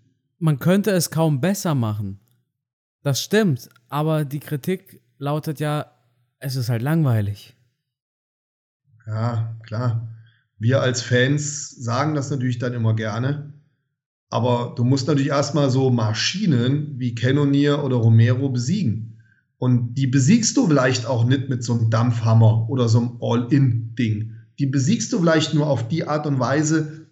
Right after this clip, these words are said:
Speaker 2: wie das ein Adesanya gemacht hat. Also wenn ich so einen Romero sehe,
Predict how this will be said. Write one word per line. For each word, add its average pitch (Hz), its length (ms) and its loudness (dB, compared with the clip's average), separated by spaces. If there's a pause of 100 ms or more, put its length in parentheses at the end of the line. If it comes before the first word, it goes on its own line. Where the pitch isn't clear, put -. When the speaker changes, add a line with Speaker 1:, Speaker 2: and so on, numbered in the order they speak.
Speaker 2:
wie 151 100 0
das 151 300 0
ein 147 200 -2
Adesanya 135 640 0
gemacht 127 420 -4
hat. 101 160 -4
Also 110 180 -6
wenn 123 80 -2
ich 117 80 -4
so 156 60 -2
einen 135 100 -2
Romero 151 480 2
sehe, 185 560 0